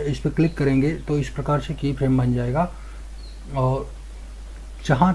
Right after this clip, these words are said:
तक आपको slow down रखना है वहाँ पे भी एक की फ्रेम ऐड कर दीजिए। अब हम इसको थोड़ा और zoom कर लेते हैं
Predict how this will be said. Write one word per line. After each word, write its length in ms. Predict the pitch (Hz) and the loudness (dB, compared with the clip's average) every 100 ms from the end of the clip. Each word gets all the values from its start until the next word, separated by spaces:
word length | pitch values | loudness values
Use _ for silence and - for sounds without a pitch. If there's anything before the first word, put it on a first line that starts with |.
| 165 | 2
तक 140 | 147 | 2
आपको 360 | 135 131 - 143 | 2 2 2 0
slow 240 | 143 143 | 2 2
down 260 | 135 135 127 | 4 4 2
रखना 320 | 127 135 131 | 2 2 2
है 220 | 127 196 208 - - - - - - - - - - - - - - - | 2 0 -2 -10 -14 -14 -14 -14 -14 -12 -14 -14 -14 -14 -14 -14 -10 0
वहाँ 300 | 120 135 160 | 4 8 8
पे 140 | 156 139 | 8 4
भी 180 | 139 147 | 4 2
एक 240 | 139 143 - | 0 0 -2
की 160 | 143 | -2
फ्रेम 360 | 139 127 139 190 - - - - | 0 2 4 2 0 -12 -14 -4
ऐड 180 | 135 127 | 0 2
कर 160 | 135 | 2
दीजिए। 420 | 117 123 117 160 196 - - - - - - - - - - - - - - - - - - - - - - - - - - - - - - - - | 2 2 2 2 0 -6 -14 -14 -14 -14 -14 -14 -14 -14 -14 -14 -14 -14 -14 -14 -12 -12 -12 -12 -12 -14 -12 -12 -12 -12 -12 -12 -12 -12 -12 -12 2
अब 160 | 190 165 | 4 6
हम 220 | 131 147 | 4 4
इसको 240 | 131 - 143 | 2 -2 -2
थोड़ा 220 | 135 135 | 0 0
और 260 | - 156 | 4 4
zoom 240 | 160 147 151 | 4 4 4
कर 120 | 143 | 4
लेते 280 | 131 127 135 | 2 2 0
हैं 220 | 123 175 | 2 0